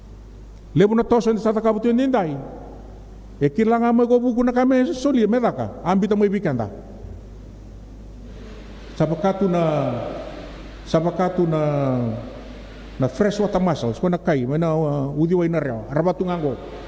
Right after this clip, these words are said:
Ngau na ngalong mo ikina na ndukara. Chilo.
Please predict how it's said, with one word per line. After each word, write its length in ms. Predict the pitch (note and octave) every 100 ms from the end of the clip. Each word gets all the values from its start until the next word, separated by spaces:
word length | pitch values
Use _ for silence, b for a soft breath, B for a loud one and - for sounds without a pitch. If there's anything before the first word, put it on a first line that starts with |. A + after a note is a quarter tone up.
| - - - - - - -
Ngau 120 | F#3+
na 60 | G3+
ngalong 280 | G3+ G3 G3
mo 100 | G3
ikina 320 | F#3+ G3+ F#3+
na 320 | F#3 F3 E3
ndukara. 560 | D3+ D3+ G#3 F3+ D3+ B2+ - - - - -
Chilo. 280 | - C3+